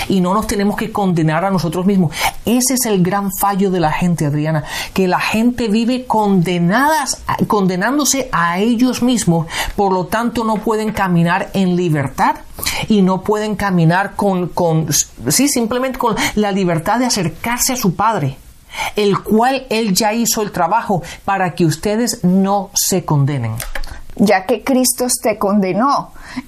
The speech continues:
Speaker 2: ¿cómo vamos nosotros a autocondenarnos y Cristo se condenó? Entonces hay una doble condena.
Speaker 1: Ah.
Speaker 2: Algo está mal, algo está mal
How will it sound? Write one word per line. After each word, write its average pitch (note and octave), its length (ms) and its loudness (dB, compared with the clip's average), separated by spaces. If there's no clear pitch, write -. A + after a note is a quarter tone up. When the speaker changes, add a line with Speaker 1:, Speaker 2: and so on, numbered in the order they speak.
Speaker 2:
¿cómo C#4+ 260 4
vamos D#4+ 320 2
nosotros C#4 460 2
a C#4+ 80 4
autocondenarnos B3 1200 0
y A#3 140 -2
Cristo - 340 0
se D#4 160 2
condenó? A#3+ 460 2
Entonces C4 320 0
hay D4+ 180 2
una D4 240 0
doble D4+ 300 -2
condena. C4+ 720 2
Speaker 1:
Ah. - 40 -20
Speaker 2:
Algo C4+ 400 2
está E4+ 320 0
mal, E4 480 0
algo C4+ 220 0
está D#4+ 260 2
mal E4 160 -2